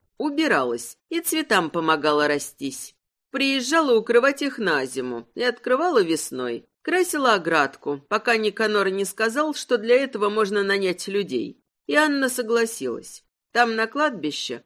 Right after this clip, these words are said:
она не чувствовала ни горя, ни печали. Ничего вовсе из того,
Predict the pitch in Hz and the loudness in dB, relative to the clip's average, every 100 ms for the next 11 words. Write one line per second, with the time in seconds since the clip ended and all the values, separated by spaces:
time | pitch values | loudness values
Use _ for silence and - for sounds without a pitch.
0 | _ 226 269 269 262 254 285 240 - 233 | _ -4 -2 -2 -4 -6 -6 -8 -2 0
1 | 214 220 214 208 _ - 240 247 214 302 | 2 2 0 -4 _ -8 -2 -2 -2 -2
2 | 302 285 277 _ _ 269 302 285 285 277 | 0 0 -2 _ _ -2 -2 -2 -6 -4
3 | - 143 120 113 - _ _ 285 311 285 | -6 -6 -6 -10 -16 _ _ -8 -6 -4
4 | 311 277 311 262 254 156 - 160 160 156 | -4 -2 -4 0 2 2 -2 -4 -4 -4
5 | - 160 160 233 | -2 -2 0 -2